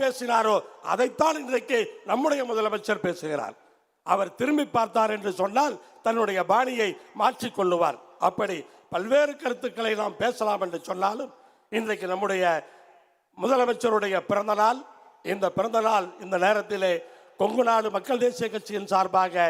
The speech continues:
மீண்டும் நான் வாழ்த்துக்களை சொல்லி நிறைவு செய்கின்றேன்.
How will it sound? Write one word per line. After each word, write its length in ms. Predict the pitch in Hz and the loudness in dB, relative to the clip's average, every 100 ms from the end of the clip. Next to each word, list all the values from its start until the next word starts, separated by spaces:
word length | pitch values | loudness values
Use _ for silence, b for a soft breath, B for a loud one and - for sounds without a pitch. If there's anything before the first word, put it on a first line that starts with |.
| - B B 156 | 0 B B -2
மீண்டும் 380 | 240 269 240 214 | 0 2 0 4
நான் 180 | 202 190 151 - | 4 4 -2 0
வாழ்த்துக்களை 580 | 170 247 254 254 226 202 - | 2 2 -2 -6 -2 -4 -2
சொல்லி 260 | 202 196 185 180 B B 170 | -4 0 -2 -2 B B -2
நிறைவு 240 | 202 247 226 | 2 2 2
செய்கின்றேன். 540 | 220 196 196 190 190 | -2 -2 -2 2 2